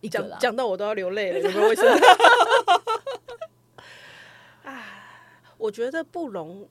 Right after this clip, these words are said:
Speaker 2: 易的地方是，就是当我，我，我觉得我自己，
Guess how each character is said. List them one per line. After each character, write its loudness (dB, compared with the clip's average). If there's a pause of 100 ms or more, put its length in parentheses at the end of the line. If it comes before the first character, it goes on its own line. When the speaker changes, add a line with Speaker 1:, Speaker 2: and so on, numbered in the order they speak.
Speaker 2:
易 -16
的 -14
地 -18
方 -18
是， -16
就 -20
是 -20 (420)
当 -20 (240)
我， -10
我， -10
我 -12
觉 -14
得 -12
我 -14
自 -18
己， -20